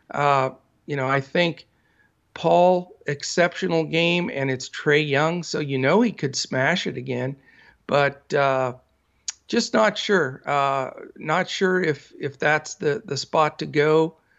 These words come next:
Um, and it was Phoenix. Did I say Phoenix against Cleveland? It was Phoenix O K C last night, by the way.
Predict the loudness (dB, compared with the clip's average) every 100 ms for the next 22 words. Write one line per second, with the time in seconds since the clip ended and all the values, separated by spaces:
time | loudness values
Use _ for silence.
0 | _ _ -6 0 2 0 0 2 2 2
1 | -2 -2 -2 -2 0 0 0 -4 -4 -6
2 | -4 -4 -6 -6 -6 -4 -4 -4 -4 -2
3 | -2 -2 -2 -2 -2 -4 -4 -4 -2 -4
4 | -4 -8 -8 -8 -6 -6